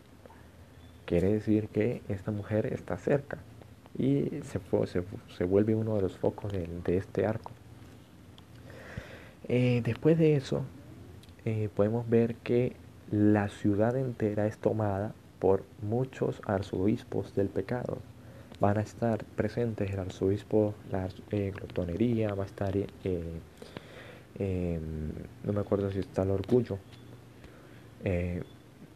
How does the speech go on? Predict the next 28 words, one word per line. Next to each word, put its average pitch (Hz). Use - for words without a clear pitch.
van 110
a, 120
van 113
a -
haber 110
varios. 98
Lujuria 110
también 110
va 107
a 107
estar 104
allí 104
y 131
va 123
a 117
estar 113
la 90
esposa 107
de 104
Wilhelm, 107
que 113
se 113
unió, 110
no, 95
no 101
recuerdo 110
muy 104
bien, 110